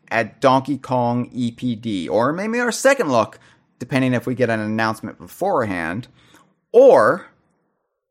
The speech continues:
and this is also, I think, a strong possibility, a Donkey Kong arcade-style retro track,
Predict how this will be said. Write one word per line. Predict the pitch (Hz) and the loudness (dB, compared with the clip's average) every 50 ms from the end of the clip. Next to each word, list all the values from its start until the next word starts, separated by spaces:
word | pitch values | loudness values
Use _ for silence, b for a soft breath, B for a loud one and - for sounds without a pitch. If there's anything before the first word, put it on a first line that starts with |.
| _ _ _ _ | _ _ _ _
and | - 110 | -6 -4
this | 110 110 | -4 -4
is | 131 151 | -2 0
also, | 185 220 220 190 - - 147 127 | 2 4 2 2 2 2 2 2
I | 101 110 | 2 2
think, | 113 - 123 110 | 0 -4 -6 -6
a | - 101 | -4 -6
strong | - - - 123 107 104 107 | -6 -6 -4 -2 -2 -2 -2
possibility, | 101 - - 92 95 - 95 92 90 - - 87 87 90 101 101 - b b b b b b _ | -4 -8 -8 -8 -8 -10 -12 -12 -14 -12 -12 -12 -8 -8 -8 -8 -10 b b b b b b _
a | 139 147 143 | -2 -2 -2
Donkey | 127 120 - - 135 131 135 131 - 147 | -2 -4 0 2 2 2 2 0 -6 -12
Kong | 123 - - 123 123 123 123 123 120 - _ | -12 -8 -6 -4 -2 -2 -2 -4 -6 -6 _
arcade-style | 107 110 110 110 - - - - - 131 131 131 127 120 120 - - - - 117 104 104 110 110 110 110 110 107 - - | 0 0 0 0 -4 -12 -18 -10 -6 -4 -4 -4 -6 -6 -8 -10 -10 -6 -4 -2 -2 0 0 0 0 -2 -2 -4 -8 -12
retro | 101 101 113 143 180 - - 120 95 73 | -8 -2 -2 -2 -2 -2 -4 -4 -4 -4
track, | - - - 90 - - - _ - - | -6 -6 -8 -8 -8 -8 -16 _ -20 -20